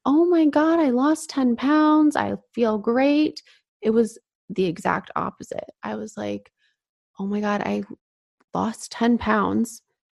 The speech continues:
My clothes don't fit right. I'm tired. I'm weak. I feel lethargic.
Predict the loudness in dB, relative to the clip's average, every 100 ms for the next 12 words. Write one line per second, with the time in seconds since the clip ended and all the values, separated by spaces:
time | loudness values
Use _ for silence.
0 | _ _ _ -2 -2 -2 2 4 4 2
1 | 0 0 -2 0 0 0 -2 -6 -20 -10
2 | -4 -2 -4 -8 -4 0 2 2 2 0
3 | -2 -2 -2 2 2 0 -6 -8 -4 -4
4 | -4 -6 -6 -4 0 0 2 0 -2